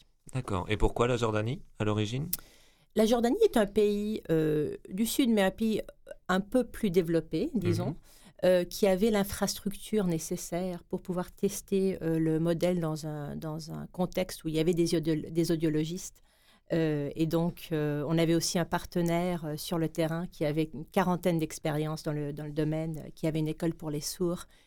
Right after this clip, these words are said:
Speaker 2: qui répondait déjà à certains de ces besoins.
Speaker 1: D'accord. Et les bénéficiaires, finalement, donc,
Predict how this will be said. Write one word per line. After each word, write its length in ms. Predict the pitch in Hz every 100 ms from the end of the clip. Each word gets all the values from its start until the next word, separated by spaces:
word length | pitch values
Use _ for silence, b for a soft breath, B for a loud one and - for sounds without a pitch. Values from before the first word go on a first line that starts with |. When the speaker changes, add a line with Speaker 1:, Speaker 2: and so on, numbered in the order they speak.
| b b
Speaker 2:
qui 400 | - 160 147 131
répondait 520 | - 196 196 190 185
déjà 320 | 165 170 160 170
à 40 |
certains 340 | - 175 - 160
de 80 | 147
ces 160 | -
besoins. 400 | 156 156 - 143 - _ -
Speaker 1:
D'accord. 420 | 110 - 92 80 B B B B -
Et 100 | 110
les 100 | 131
bénéficiaires, 640 | 135 110 107 98 127 110
finalement, 400 | 107 98 95 95
donc, 220 | 92 87